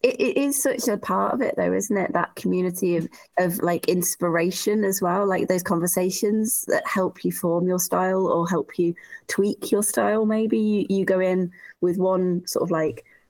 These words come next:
feeling about your work, and then, of course, we're all influenced by each other anyway, but it can, it can be a positive thing rather than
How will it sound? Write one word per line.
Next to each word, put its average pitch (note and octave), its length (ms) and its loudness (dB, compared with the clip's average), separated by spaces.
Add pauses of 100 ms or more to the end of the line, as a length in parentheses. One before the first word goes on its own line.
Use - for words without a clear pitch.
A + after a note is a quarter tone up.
(180)
feeling D#3+ 760 0
about D#3 400 0
your E3 100 0
work, D3+ 440 0
and E3 140 2
then, D#3+ 340 0 (260)
of E3 140 -4
course, - 420 -2 (100)
we're F#3+ 220 2
all F#3 120 2
influenced F3+ 680 -2
by E3 160 2
each E3+ 320 0
other E3 240 2
anyway, D#3+ 720 0
but E3 120 2
it - 180 -4
can, F3 240 0 (340)
it - 140 -2
can F#3 100 0
be F#3 60 2
a F3+ 60 0
positive G3+ 460 0
thing G#3+ 240 0
rather G3 300 0
than E3+ 260 2